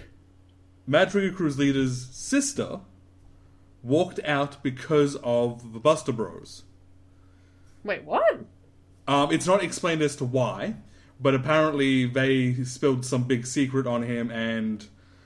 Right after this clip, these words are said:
Speaker 1: she agreed with him and then just walked out and left him. It's not really explained why, but, um,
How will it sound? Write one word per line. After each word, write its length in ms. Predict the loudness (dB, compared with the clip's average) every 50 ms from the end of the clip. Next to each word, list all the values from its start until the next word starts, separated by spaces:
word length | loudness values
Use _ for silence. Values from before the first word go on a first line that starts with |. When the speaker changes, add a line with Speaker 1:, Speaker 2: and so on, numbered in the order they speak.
| -20 -20 _ _ -16
Speaker 1:
she 280 | -12 -8 -2 2 2 2
agreed 360 | 2 4 4 4 4 4 4
with 160 | 2 2 2
him 160 | 0 -2 -2
and 120 | -2 -4 -4
then 120 | -4 -6
just 180 | -6 -10 -8 -4
walked 260 | -4 -4 -4 -4 -6
out 200 | -10 -10 -10 -10
and 120 | -10 -8
left 280 | -6 -6 -6 -6 -10 -18
him. 120 | -18 -18 -18 -20 -20 -20 -20 -20 -20 -20 -20 -20 -20 -20 _ -20 -20 _ -20 -20 -20 -20 -20 -20 _ -20 -20 -20 -8 -2
It's 180 | -2 -2 0 2
not 160 | 0 2 2
really 260 | 4 4 4 4 4
explained 600 | 0 0 -2 -6 -4 -2 -2 0 -2 -2 -4 -2
why, 340 | -2 0 0 0 -2 -4 -8 -4 -2
but, 100 | 0 2
um, 500 | 4 4 4 2 2 0 -4 -6 -8